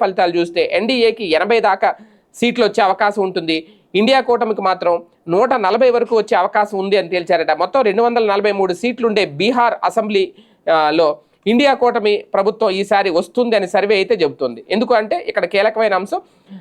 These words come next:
ఈసారి బీహార్లో, ఆ, ఓబీసీలు,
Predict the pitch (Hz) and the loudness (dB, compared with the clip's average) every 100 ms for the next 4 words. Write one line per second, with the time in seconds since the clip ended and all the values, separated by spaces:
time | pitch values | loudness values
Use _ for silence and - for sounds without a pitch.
0 | - 202 240 247 247 202 220 233 214 185 | -4 0 2 2 0 0 0 2 2 0
1 | 180 - _ _ 175 - 160 160 156 170 | -2 -4 _ _ -10 -2 2 2 2 2
2 | 233 277 262 262 240 | 2 2 -2 -2 -2